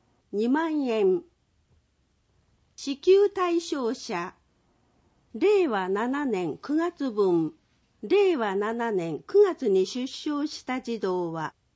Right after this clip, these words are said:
令和七年十月分の児童手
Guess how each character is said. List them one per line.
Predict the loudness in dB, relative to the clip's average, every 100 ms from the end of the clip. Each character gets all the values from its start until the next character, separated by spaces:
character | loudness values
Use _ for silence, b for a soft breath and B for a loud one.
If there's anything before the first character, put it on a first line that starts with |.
| _ -2
令 | 2 2 2
和 | -2 -2
七 | -2 -2 -2 -2
年 | -4 -4 -8 _ -6
十 | -2 0
月 | -2 -4 -4 -4
分 | 0 2 2 0 -6 _ _ _ _ _ _ -4
の | -2 -2 -6 _ _ _
児 | -8
童 | 0 2 2
手 | 0